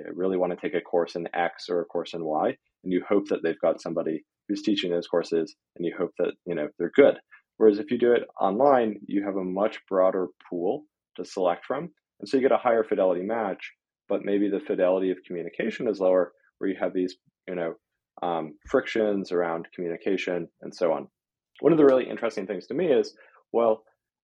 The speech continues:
as we start optimizing more for fidelity of matches and the quality of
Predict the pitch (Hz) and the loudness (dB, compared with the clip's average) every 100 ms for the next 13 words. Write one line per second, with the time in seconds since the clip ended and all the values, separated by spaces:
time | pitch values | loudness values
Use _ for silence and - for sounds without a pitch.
0 | - 110 104 127 - 127 104 110 110 107 | 0 0 0 -4 0 2 2 -2 -4 -2
1 | 104 98 101 92 87 87 95 104 - 95 | -2 -4 -6 -6 -4 -2 0 -2 -4 -2
2 | 92 90 - 90 87 87 90 85 82 _ | 0 0 -2 -4 0 2 0 -2 -6 _
3 | 110 120 120 - 80 78 101 - - _ | -8 -6 -6 -4 -4 -4 -8 -14 -20 _
4 | _ _ - 92 92 87 - - 95 101 | _ _ -8 -6 -4 -4 -4 2 4 6
5 | 107 101 98 95 90 | 4 2 2 2 0